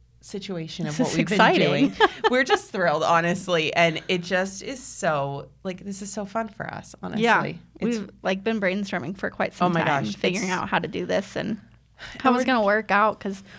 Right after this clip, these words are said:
Speaker 2: we wanna add YouTube. We wanna
Speaker 1: So you might actually be watching this on YouTube, which would be
Speaker 2: Which
Speaker 1: a really big
Speaker 2: would be
Speaker 1: deal.
Speaker 2: a, a huge deal and so freaking exciting.
Speaker 1: Which will actually, we'll know if it works because it'll, oh, and we're out of storage. That's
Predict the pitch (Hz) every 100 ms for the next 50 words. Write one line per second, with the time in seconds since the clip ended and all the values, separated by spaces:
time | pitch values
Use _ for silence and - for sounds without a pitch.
0 | - 269 339 - 233 233 220 247 190 165
1 | - - - 202 202 185 175 196 - -
2 | - - 247 254 247 254 233 226 247 277
3 | 370 302 175 170 190 170 175 160 127 -
4 | 202 226 156 175 185 208 247 254 175 202
5 | 196 220 196 214 196 196 - - - -
6 | - 180 180 - - 240 208 196 190 208
7 | 190 - - 208 226 247 - - 165 202
8 | 196 - - - 277 247 247 233 - 359
9 | 359 - - _ 190 214 202 208 220 175
10 | 190 190 190 214 175 - - 165 175 170
11 | 165 170 165 160 - 214 220 - _ 190
12 | 185 180 180 175 165 165 170 202 185 151
13 | - - 170 - -